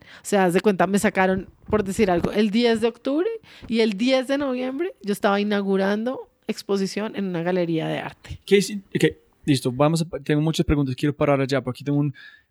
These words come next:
Speaker 2: Es, porque mucho, tengo muchos emprendedores escuchando. En si tienes un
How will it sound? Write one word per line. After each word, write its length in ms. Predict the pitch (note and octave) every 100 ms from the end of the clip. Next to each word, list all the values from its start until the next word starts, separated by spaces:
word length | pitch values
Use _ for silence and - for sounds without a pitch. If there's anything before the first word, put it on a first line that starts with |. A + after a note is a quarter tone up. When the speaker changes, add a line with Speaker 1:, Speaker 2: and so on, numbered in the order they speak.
| _ _ -
Speaker 2:
Es, 260 | D3 B2 - _ _ _ _ - -
porque 240 | E3 -
mucho, 340 | D3+ D#3 D#3
tengo 160 | D#3+ D#3
muchos 260 | D3+ D3 D3+
emprendedores 560 | D3 D3 C#3+ C#3 C3+ C3+
escuchando. 640 | B2 C3+ - C#3+ B2+ A#2 - - _ -
En 100 | C3+
si 120 | C#3+
tienes 320 | C#3+ D#3 C#3+
un 520 | D3+ D3+ D3 C#3+ C#3